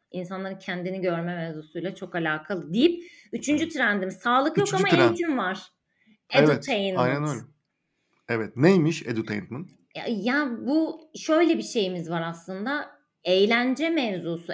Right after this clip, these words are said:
Speaker 1: eğlence ve pozitif vibe'lar aslında covid'le birlikte hayatımıza giren ve ondan sonrasında da hep motivasyon olarak hep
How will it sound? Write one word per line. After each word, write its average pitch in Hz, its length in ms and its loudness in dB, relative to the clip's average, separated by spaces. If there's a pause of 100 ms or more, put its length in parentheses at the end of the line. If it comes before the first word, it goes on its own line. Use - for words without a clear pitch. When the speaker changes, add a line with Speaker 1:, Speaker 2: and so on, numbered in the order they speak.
Speaker 1:
eğlence 202 560 -2
ve 233 200 -6
pozitif 233 440 -6
vibe'lar 180 680 -2
aslında 226 500 -8
covid'le 214 380 -4
birlikte 175 340 -4
hayatımıza 185 600 -8
giren 190 440 -4 (380)
ve 233 120 0
ondan 240 320 0
sonrasında 220 560 -8
da 240 40 -6
hep 262 160 -8
motivasyon 233 720 -4
olarak 240 380 -6
hep 311 100 -6